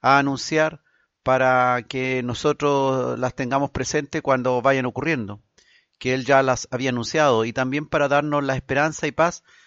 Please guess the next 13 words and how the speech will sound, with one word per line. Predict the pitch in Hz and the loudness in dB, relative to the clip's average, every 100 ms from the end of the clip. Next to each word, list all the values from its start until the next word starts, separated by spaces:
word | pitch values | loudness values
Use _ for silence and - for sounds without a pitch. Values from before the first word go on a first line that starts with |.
| _ _ | _ _
de | 127 | -4
las | 135 | -4
cosas | - 160 160 151 139 _ _ | -2 -2 0 0 -2 _ _
que | - | -12
están | 127 151 147 - | -4 0 0 -2
por | 135 123 | -4 -2
venir | 131 156 180 - _ _ _ | -2 -4 -6 -14 _ _ _
y | 127 131 117 | -6 -6 -4
que | 131 131 131 131 127 123 120 107 - | -4 -2 0 0 -2 -4 -6 -10 -6
representan | 135 135 - 147 151 139 | -4 -2 -2 -2 -2 -2
el | 131 | 0
más | 135 139 | 0 0
allá | 139 160 147 | -2 -2 -4